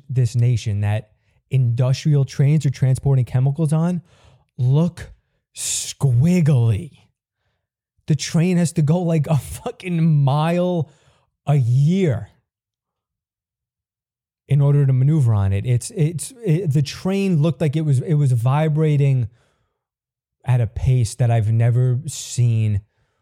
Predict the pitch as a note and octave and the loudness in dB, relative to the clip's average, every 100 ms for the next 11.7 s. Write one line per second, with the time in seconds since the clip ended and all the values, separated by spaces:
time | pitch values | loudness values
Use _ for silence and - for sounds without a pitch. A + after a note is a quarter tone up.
0 | _ _ _ _ _ A#2 A2+ - C#3+ A#2+ | _ _ _ _ _ -2 -2 -2 -2 -2
1 | - - G2 F#2+ F#2+ F#2 G2+ - - - | -2 -2 0 0 -2 -4 -4 -8 -8 -2
2 | C3+ C#3+ C3 B2 B2 A#2+ B2 A#2 - G2+ | -2 0 0 2 2 2 2 0 -2 -4
3 | G2+ - _ _ _ _ _ _ _ _ | -6 -12 _ _ _ _ _ _ _ _
4 | _ _ _ _ _ _ _ _ _ _ | _ _ _ _ _ _ _ _ _ _
5 | A#2 A2+ B2 G#2 A2 A2+ G#2+ G2+ F2 F2+ | 0 2 2 2 2 2 0 -2 -6 -10
6 | - - G#2 A2 G2+ G#2+ G2+ F#2+ F#2+ G2 | -10 -8 -2 -2 0 0 0 0 -2 -4
7 | G#2+ - - - _ _ _ _ _ _ | -6 -10 -14 -20 _ _ _ _ _ _
8 | _ _ _ _ _ _ _ _ _ _ | _ _ _ _ _ _ _ _ _ _
9 | _ _ _ _ _ _ _ _ _ _ | _ _ _ _ _ _ _ _ _ _
10 | _ _ _ _ _ _ _ _ _ _ | _ _ _ _ _ _ _ _ _ _
11 | _ _ C3 A2 F#2+ G2+ | _ _ -2 0 0 -4